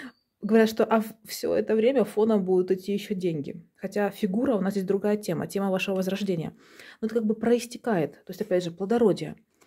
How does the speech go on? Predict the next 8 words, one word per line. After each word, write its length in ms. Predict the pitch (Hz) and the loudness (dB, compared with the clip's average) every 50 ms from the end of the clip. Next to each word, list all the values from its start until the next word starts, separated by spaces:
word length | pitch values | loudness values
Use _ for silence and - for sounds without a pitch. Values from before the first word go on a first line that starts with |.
| _ _ - _ _ _ _ _ _ _ - | _ _ -20 _ _ _ _ _ _ _ -6
деньги, 440 | 170 240 226 180 165 143 - - - _ _ _ _ _ _ _ _ _ _ _ _ _ _ _ _ | 0 2 2 2 2 0 -4 -10 -14 _ _ _ _ _ _ _ _ _ _ _ _ _ _ _ _
урожай. 560 | 202 202 220 240 240 214 208 170 147 - - _ _ _ _ _ | 0 2 2 2 2 2 2 0 0 -4 -10 _ _ _ _ _
Да, 140 | - 196 202 | -8 -8 -6
то 80 | - 190 | -6 -6
есть 100 | - 196 | -4 -4
вы 60 | 202 | -6
собираете 500 | - 196 180 196 208 226 240 233 - 233 | -4 -2 -2 0 2 2 0 0 0 0
урожай. 460 | - 214 220 226 208 196 170 - - | 2 2 2 2 0 -2 -2 -4 -4